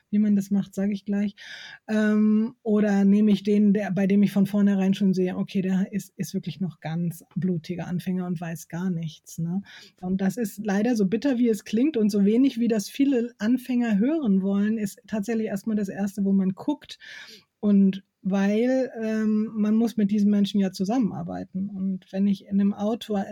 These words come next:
die Zeit dreht einfach so schnell, ja, und wir müssen so schnell neue Bücher auf den Markt bringen als Verlag. Ähm,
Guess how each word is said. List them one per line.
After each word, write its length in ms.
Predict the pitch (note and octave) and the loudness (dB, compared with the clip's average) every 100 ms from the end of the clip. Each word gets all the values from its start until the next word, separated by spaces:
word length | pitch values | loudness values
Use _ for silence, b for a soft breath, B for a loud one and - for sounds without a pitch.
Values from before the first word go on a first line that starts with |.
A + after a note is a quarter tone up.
| G#3+ | -8
die 240 | G3 G#3+ | -6 -6
Zeit 340 | - A#3 B3 A3 | -8 -6 -6 -2
dreht 260 | G#3 G#3+ | -2 -2
einfach 280 | G3 G3 G3 | -2 -2 -4
so 160 | - F#3+ | -6 -8
schnell, 560 | - - A#3 A3+ F#3 | -8 -6 -4 -2 -2
ja, 140 | F3+ F#3+ | -4 -4
und 180 | G3 F#3+ | -2 0
wir 100 | F#3+ | 2
müssen 280 | G3 G3 | 0 0
so 140 | G3 G3+ | -4 -4
schnell 240 | - G3+ | -4 0
neue 240 | G3+ G3 F#3+ | 0 0 -2
Bücher 280 | A#3 - | -4 -10
auf 120 | E3+ - | -14 -6
den 180 | F#3 | -4
Markt 340 | F3+ F3 F3 _ | -4 -6 -10 _
bringen 340 | - F#3+ F#3 | -4 0 0
als 240 | E3+ E3+ - | -2 -8 -8
Verlag. 520 | F#3+ F#3 G3 F#3 G3 B B B B B B _ G3+ | -6 -2 -2 -4 -8 B B B B B B _ -2
Ähm, 640 | G3+ F#3+ F#3+ F#3 F#3 G3 | 2 4 4 4 2 0